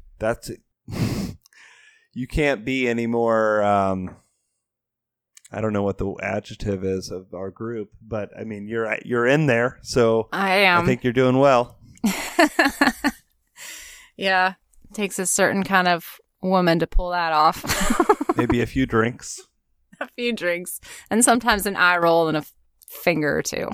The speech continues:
Speaker 2: <laughs>
Speaker 1: Yeah. I, I have become prone to the finger. Didn't think that
Speaker 2: Yes.
Speaker 1: would happen in my life, but it has.
Speaker 2: <laughs>
Speaker 1: That's okay.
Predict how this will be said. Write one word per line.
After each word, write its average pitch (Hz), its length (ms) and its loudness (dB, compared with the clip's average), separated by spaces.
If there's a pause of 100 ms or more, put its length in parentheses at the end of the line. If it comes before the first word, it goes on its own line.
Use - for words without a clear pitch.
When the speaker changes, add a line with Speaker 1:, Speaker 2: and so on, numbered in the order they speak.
(200)
Speaker 2:
<laughs> - 260 -2
Speaker 1:
Yeah. 113 300 2 (1160)
I, 131 540 0
I 127 200 0
have 147 180 2
become 147 340 -2
prone 170 360 2
to 123 140 -6
the 104 100 -6
finger. 120 520 -4 (1080)
Didn't 110 220 -12
think 127 160 0
that 147 80 4
Speaker 2:
Yes. 110 100 4
Speaker 1:
would 104 120 4
happen 123 320 2
in 107 80 0
my 104 120 0
life, 104 380 0
but 120 120 0
it 143 120 -4
has. 120 560 -8 (260)
Speaker 2:
<laughs> - 160 -18
Speaker 1:
That's 127 240 -12
okay. 107 640 -8